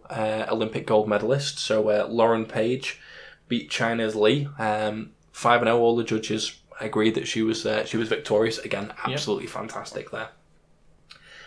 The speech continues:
Speaker 1: Outside of the, uh, the world of the Olympics, just to slide a little bit, Luke Campbell announced his retirement. Obviously, he picked up a, a gold medal, uh, cool, cool hand Luke. I think he's a little bit underrated,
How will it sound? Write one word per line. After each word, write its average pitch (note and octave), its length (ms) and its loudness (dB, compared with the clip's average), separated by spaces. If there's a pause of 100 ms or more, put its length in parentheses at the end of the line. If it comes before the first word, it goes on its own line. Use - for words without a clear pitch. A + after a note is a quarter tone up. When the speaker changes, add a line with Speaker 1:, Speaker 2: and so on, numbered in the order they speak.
(240)
Speaker 1:
Outside C3+ 560 6
of B2+ 160 6
the, A#2 180 2
uh, G#2+ 320 2 (400)
the A#2 80 4
world G#2+ 340 10
of G2+ 100 -4
the G#2 120 2
Olympics, G#2 760 -2
just - 360 -2
to G#2+ 300 2
slide A2 440 0
a G#2+ 80 -2
little A#2 300 4
bit, A#2 340 4 (440)
Luke C3 220 2
Campbell C3+ 640 2
announced A#2+ 360 0
his A#2 160 -2
retirement. A#2 500 2
Obviously, A2+ 440 0
he A2+ 180 -4
picked - 300 -4
up - 180 -4
a, A2 280 6
a - 60 -2
gold A2+ 280 0
medal, A2+ 440 0
uh, A2 220 -2
cool, A2+ 320 -4
cool A2 220 0
hand A2 320 -4
Luke. B2+ 360 -4 (380)
I - 60 -10
think A#3+ 200 -4
he's F3+ 120 -2
a - 20 -2
little A#2 140 4
bit - 200 4
underrated, B2 800 2